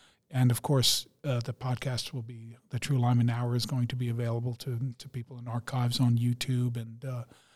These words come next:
some other sources. So, um, I'm getting a little bit of a smile and a, and a, and, uh, I don't know what the folded hands means, other than I think he's getting nervous about the time.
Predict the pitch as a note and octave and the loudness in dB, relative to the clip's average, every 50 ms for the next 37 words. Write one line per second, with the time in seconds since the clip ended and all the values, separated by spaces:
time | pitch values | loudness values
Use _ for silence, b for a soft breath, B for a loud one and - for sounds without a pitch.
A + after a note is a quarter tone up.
0 | b b b b b b - - - C3+ C3 B2+ B2 B2 B2 A2+ - - _ _ | b b b b b b 0 4 6 6 8 8 6 6 4 2 0 -6 _ _
1 | - - - C#3 B2+ A#2 - - D3+ D3+ C#3 - - b b b b b b b | 0 2 4 4 4 4 4 2 0 0 -2 -6 -8 b b b b b b b
2 | b b b - - D#3+ D3 C#3 C#3 C3+ D#3 - - D#3+ C#3+ C3+ C3 C3 C#3 - | b b b 2 6 8 10 10 10 8 6 4 4 4 4 6 6 6 4 6
3 | - C#3+ C#3 E3 E3 D#3 D3 C#3+ C3 C3 D3 D3 C#3+ B2+ C#3+ C3+ C3+ B2+ B2 B2 | 4 4 6 6 8 8 8 6 6 6 4 2 2 2 2 2 2 2 2 2
4 | A2+ - - - D3+ C#3 C3+ C3+ C3+ C3+ C3+ C#3 C#3 C3+ B2 B2 B2 B2+ D#3 - | 4 4 4 6 6 4 4 4 4 4 2 2 2 2 2 2 0 -2 -4 -2
5 | D#3+ B2+ B2+ B2+ B2 A2+ A#2 B2 - - _ - A2 C#3 E3+ - - E3 C3 B2+ | 0 2 2 2 2 0 -2 -4 -8 -14 _ -6 -4 -4 -4 -2 0 2 2 4
6 | B2 B2 A#2+ C3 A#2+ A#2+ A#2 G#2+ - - _ _ _ C#3 C3+ C#3 C3 C3 B2 B2+ | 4 2 0 -2 -4 -2 -4 -4 -8 -12 _ _ _ 0 2 4 4 4 2 0
7 | - B2+ - - E3 D3+ B2+ - B2 - C3+ C#3 C#3+ D3 - - D#3 D3 D3 D3+ | -2 -4 0 2 2 2 2 2 2 4 4 4 4 4 2 2 2 4 4 4
8 | D3 - - - C3+ C3+ C#3 C3 A#2 C3 C3 B2 A#2+ A2+ - - D3+ - C3+ A#2+ | 4 2 -2 -2 -2 0 0 2 2 2 2 2 2 0 0 -4 -2 -2 -2 0
9 | - D#3 B2+ A#2+ B2 B2 B2+ C3 B2+ A2+ G#2 - D3 B2+ C3 A#2+ - - A#2 - | 0 0 2 2 4 4 2 2 0 0 -2 -2 -2 -2 -6 -6 -6 -8 -6 -2
10 | C3 C3 B2+ B2 A#2 A2 | 0 0 0 0 0 -2